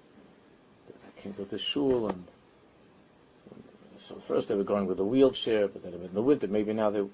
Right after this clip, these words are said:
maybe now they'll be able to, but in the winter it was hard. It was very, it wasn't good for him to be outside. And he keeps on saying, he says, "This is not the life to live. I can't, to live this way is, for me is not a life.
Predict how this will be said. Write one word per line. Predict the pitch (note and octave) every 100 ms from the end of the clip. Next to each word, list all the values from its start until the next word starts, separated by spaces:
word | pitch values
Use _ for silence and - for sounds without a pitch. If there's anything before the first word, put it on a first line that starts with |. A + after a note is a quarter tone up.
| F#2 F2+ G2+ F#2+
maybe | G2 F#2
now | F#2 F#2+
they'll | F2+
be | F2 G2+
able | A2
to, | G#2
but | F#2
in | F2+
the | F#2+
winter | A#2+ A2
it | G2+
was | F2 -
hard. | C#3 C3 A2+ G2+
It | - - - - - - -
was | D#2+
very, | F2+ G#2
it | G2 - - - - -
wasn't | G2 G2
good | A#2
for | A2+
him | G#2
to | G2+
be | G2
outside. | F2+ F#2+ - C#3+ B2+ A2 - - - - - - - - - - - - - - - - - F#3+ - - - - - - - - - - - - - - - - - - - - - - -
And | A2
he | G#2+
keeps | C3 E3 D#3
on | D3
saying, | - D#3+ D3
he |
says, | G2+ G2 F#2+
"This | G#2
is | A2
not | G#2 A#2 A#2+
the | A2+
life | A2 G#2+ G2
to | F#2+
live. | F#2 F#2 - F2+
I |
can't, | - A#2+ A#2 -
to | -
live | G2+ C#3+ A#2+
this | A#2+ -
way | A#2+ G#2
is, | F#2+
for | G2+ G#2
me | G#2
is | F#2
not | G2 F#2
a |
life. | F2+ E2+